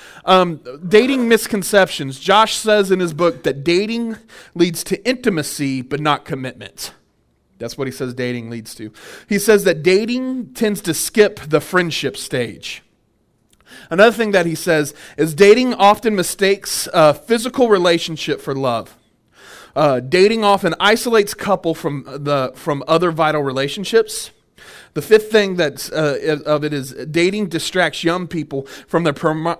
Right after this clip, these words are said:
primary responsibilities of preparing for the future. Dating can cause discontentment with God's gift of singleness.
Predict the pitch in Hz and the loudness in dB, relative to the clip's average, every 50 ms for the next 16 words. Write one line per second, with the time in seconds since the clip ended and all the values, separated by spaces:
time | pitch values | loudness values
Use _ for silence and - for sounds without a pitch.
0 | _ _ - 196 190 196 208 208 208 208 208 196 175 156 151 - - - 185 180 | _ _ -4 -2 0 2 2 2 2 2 2 2 0 -2 -4 -6 -6 -4 -4 -4
1 | 160 180 160 147 160 160 147 139 135 143 123 127 135 - - 165 143 131 - - | -4 -4 -4 -2 0 0 0 0 -2 -6 -12 -14 -14 -10 -8 -6 -6 -6 -6 -10
2 | 117 113 - - 180 202 202 - 247 247 254 254 - _ _ _ _ _ _ _ | -12 -12 -10 -8 -8 -6 -6 -6 -8 -8 -10 -12 -18 _ _ _ _ _ _ _
3 | - - - - - _ _ _ _ - 208 208 220 226 226 220 202 - 208 185 | -20 -20 -20 -20 -20 _ _ _ _ 4 6 6 6 4 0 -6 -4 -2 0 0
4 | 175 170 160 147 - - - - - - - 196 202 208 202 196 180 151 170 180 | 0 0 -2 -4 -8 -10 -16 -18 -14 -8 -2 2 4 6 6 4 4 2 -2 -4
5 | - - - 175 143 - - 214 214 220 233 202 156 151 147 - 165 170 160 151 | -4 -6 -8 -10 -8 -2 -2 -2 -2 -2 -4 -8 -8 -8 -8 -4 -2 0 0 0
6 | 151 151 139 - 165 175 175 - - 139 - - - 180 170 180 208 220 233 247 | -2 -4 -6 -2 -2 -2 0 -2 -6 -8 -6 -6 -6 -4 -2 0 0 -2 0 -2
7 | 269 269 - - - - - | -4 -6 -8 -12 -14 -16 -18